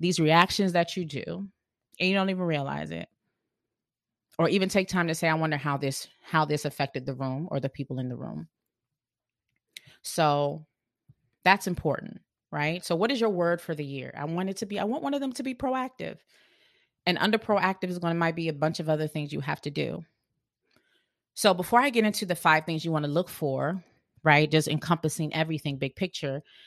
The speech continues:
um, on the first half, we, we ended it talking about s-, the separation, because in this piece, we were talking about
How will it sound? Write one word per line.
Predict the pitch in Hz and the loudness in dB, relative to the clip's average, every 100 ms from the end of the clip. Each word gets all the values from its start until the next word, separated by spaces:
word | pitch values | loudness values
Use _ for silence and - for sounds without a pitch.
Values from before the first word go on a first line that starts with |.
| - _ - | -20 _ -6
um, | 143 143 - - - 180 _ 175 | -4 -4 -6 -8 -10 -12 _ 0
on | 160 | 0
the | |
first | - 190 - | 4 2 6
half, | 165 160 | 4 4
we, | 156 147 _ | -4 -4 _
we | 151 160 170 | -2 0 0
ended | 175 170 | 0 2
it | 143 - | -2 0
talking | 147 - | -2 -2
about | 143 139 135 131 - | -4 -2 0 -2 -6
s-, | - - | -12 -4
the | 147 | -4
separation, | - 147 135 127 135 - 131 | 0 -2 0 -2 -2 -2 -6
because | 127 135 135 - | -6 -6 -6 -4
in | 139 | -6
this | 135 - | -4 -8
piece, | - 139 - | -8 -8 -6
we | 139 | -6
were | 135 | -6
talking | - 139 131 135 | -4 -4 -2 -6
about | 131 131 127 | -4 -2 -4